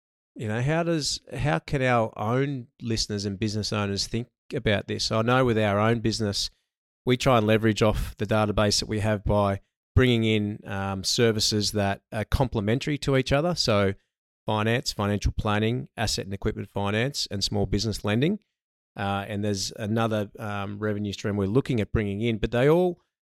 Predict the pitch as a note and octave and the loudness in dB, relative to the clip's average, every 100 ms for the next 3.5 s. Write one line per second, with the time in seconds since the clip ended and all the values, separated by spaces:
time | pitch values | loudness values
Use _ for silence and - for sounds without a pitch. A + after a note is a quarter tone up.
0 | _ _ A2+ C3 E3 D#3 C#3 B2 A2+ A2 | _ _ 0 4 4 4 0 -2 0 0
1 | G#2+ G#2 G#2 C3 D#3+ - D3 C#3 A#2+ A2 | 0 -2 0 4 4 4 0 0 2 2
2 | G2+ G2+ F#2 G2 A2+ A2 A#2 A#2+ D3 B2 | 0 -4 -4 -4 -4 -2 -2 -2 0 0
3 | B2 B2 - - | 0 0 0 -4